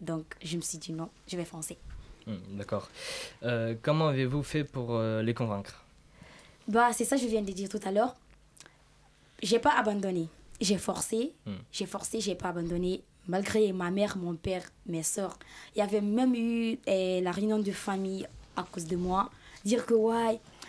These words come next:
Speaker 1: il y a pas de chanteuse dans ta famille, il y a pas de chanteur dans ta famille. Donc, tu dois pas chanter. Mais moi, j'ai, j'ai foncé. J'ai foncé, j'ai dit non, je vais pas abandonner. Parce que, euh,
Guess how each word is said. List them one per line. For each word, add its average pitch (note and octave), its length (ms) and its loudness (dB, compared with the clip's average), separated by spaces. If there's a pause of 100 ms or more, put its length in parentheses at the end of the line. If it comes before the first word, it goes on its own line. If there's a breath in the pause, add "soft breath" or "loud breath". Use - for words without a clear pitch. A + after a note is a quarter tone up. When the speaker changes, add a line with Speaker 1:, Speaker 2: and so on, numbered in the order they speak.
(220 loud breath)
Speaker 1:
il - 40 0
y G3 40 4
a - 20 2
pas A3 160 2
de G#3+ 80 2
chanteuse G3 440 -2
dans G3 140 0
ta F#3+ 140 -4
famille, G3+ 260 0
il F3 40 0
y - 40 -10
a - 20 -12
pas G3 60 -2
de G3+ 60 0
chanteur F#3+ 420 -4
dans F3+ 120 -6
ta F3 120 -6
famille. F3+ 300 -4
Donc, G3 160 -2
tu - 100 -4
dois G#3+ 100 4
pas C4 120 2
chanter. B3 360 2
Mais G3 140 2
moi, B3+ 320 8 (540 loud breath)
j'ai, F#3 640 4 (440 loud breath)
j'ai A#3 220 4
foncé. C#4+ 580 4 (600 loud breath)
J'ai F#3+ 160 -2
foncé, G3 460 -2
j'ai F3+ 140 -2
dit F#3 120 -4
non, G#3+ 220 4
je G3 120 0
vais F#3 100 0
pas F#3+ 200 2
abandonner. F#3 460 0
Parce F#3+ 180 0
que, - 100 -2
euh, G3+ 460 4